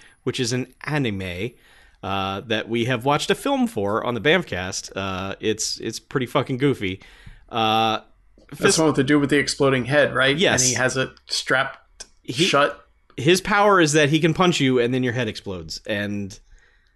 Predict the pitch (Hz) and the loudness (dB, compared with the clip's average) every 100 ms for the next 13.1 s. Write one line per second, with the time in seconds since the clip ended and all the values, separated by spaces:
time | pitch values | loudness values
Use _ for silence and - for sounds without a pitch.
0 | _ _ _ _ - - 110 101 98 104 | _ _ _ _ -4 -2 0 -2 -4 -4
1 | 117 113 - 127 - 113 104 143 - 156 | -2 0 0 -4 -6 -6 -2 -2 2 2
2 | 123 104 117 110 110 113 101 - 127 117 | 2 0 -2 -4 -6 -4 -4 -2 0 0
3 | - 120 135 190 220 170 165 160 - 170 | 0 0 2 2 2 4 4 2 2 2
4 | 151 147 139 131 - - 120 104 92 82 | 4 4 4 2 0 -2 -2 -2 -4 -8
5 | - 101 101 104 98 98 95 87 98 113 | -8 -8 -6 -6 -6 -8 -8 -8 -4 -2
6 | 113 - - _ _ 151 151 151 220 208 | -4 -8 -20 _ _ -2 2 2 4 4
7 | 196 165 135 160 180 151 123 - 120 110 | 4 4 4 2 2 0 0 -2 -4 -2
8 | 110 101 127 127 131 143 123 120 147 175 | -2 -2 0 0 2 2 2 2 4 6
9 | 165 160 - 123 135 135 - - 131 135 | 6 4 0 0 2 2 0 -6 -2 2
10 | 139 143 131 - 147 143 - 156 147 131 | 2 2 0 -2 -2 -4 -4 -2 -2 -4
11 | 127 127 139 - 131 117 127 113 127 110 | -2 -2 -2 0 0 0 -2 -2 -4 -6
12 | - 123 123 113 117 - 107 98 87 87 | -6 -6 -4 -2 -2 -2 -8 -10 -12 -14